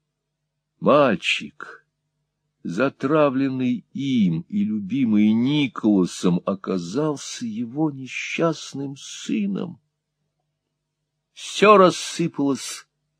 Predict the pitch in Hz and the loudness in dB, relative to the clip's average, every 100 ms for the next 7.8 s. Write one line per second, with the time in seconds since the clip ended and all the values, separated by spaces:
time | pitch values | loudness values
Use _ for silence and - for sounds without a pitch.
0 | - 113 113 107 95 113 - 98 95 - | -6 2 2 4 2 0 0 0 0 -2
1 | - 90 87 82 87 85 - _ _ _ | -2 0 2 4 4 2 -2 _ _ _
2 | _ _ _ _ _ _ _ - 76 151 | _ _ _ _ _ _ _ -4 -4 -4
3 | - - 196 160 - - - 90 82 76 | -6 -2 0 0 -4 -14 -12 -8 -6 0
4 | 98 85 78 73 71 71 65 73 90 82 | 2 2 0 -6 -8 -8 -6 0 2 2
5 | 76 71 - _ _ _ _ _ _ - | -4 -10 -14 _ _ _ _ _ _ -12
6 | - 80 - - 78 - - 67 65 - | -10 -10 -10 -10 -12 -12 -12 -12 -14 -18
7 | - - - - - 78 - | -18 -16 -18 -18 -18 -18 -20